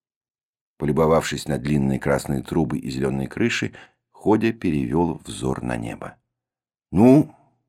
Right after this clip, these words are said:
уж небо было хуже всего. Серое-пресерое, грязное-прегрязное и очень низко,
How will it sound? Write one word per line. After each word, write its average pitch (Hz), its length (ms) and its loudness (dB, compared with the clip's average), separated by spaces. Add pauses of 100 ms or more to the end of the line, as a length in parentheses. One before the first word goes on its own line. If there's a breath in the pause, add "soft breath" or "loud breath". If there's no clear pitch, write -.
(120)
уж 78 240 -2
небо 107 460 6
было 85 400 2
хуже 73 300 -4
всего. 50 400 -10 (1300)
Серое-пресерое, 123 1400 2 (140)
грязное-прегрязное 120 1400 0 (320 loud breath)
и - 260 -4 (440)
очень 87 520 4
низко, - 380 -14